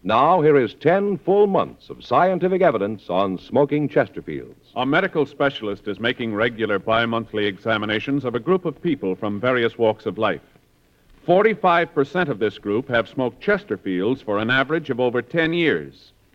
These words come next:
Speaker 2: After ten full months, almost a year now,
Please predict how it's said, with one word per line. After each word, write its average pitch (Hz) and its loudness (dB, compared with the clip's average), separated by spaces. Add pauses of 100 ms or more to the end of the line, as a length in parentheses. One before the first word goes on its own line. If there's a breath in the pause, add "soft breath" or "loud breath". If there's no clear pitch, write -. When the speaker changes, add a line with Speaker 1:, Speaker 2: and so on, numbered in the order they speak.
(120)
Speaker 2:
After 160 0
ten 190 -2
full 190 2
months, 185 -4
almost 165 2
a 185 0
year 147 2
now, 92 -4